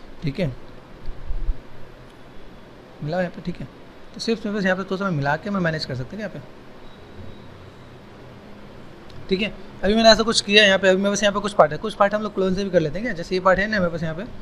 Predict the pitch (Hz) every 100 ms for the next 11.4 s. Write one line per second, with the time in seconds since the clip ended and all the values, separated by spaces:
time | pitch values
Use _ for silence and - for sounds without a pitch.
0 | - - - 165 175 185 180 185 185 170
1 | 180 160 156 170 165 170 160 156 156 165
2 | 170 170 175 180 151 151 151 - 180 196
3 | 143 185 165 165 160 160 160 - 165 156
4 | 156 170 233 - - - - - - -
5 | - - - - - - - - - -
6 | - - - - - - - - - -
7 | - - - - - - - - - -
8 | - - - - - - - - - -
9 | - - - 156 - 180 170 160 170 -
10 | 156 160 143 156 147 151 151 143 - 180
11 | 170 156 120 87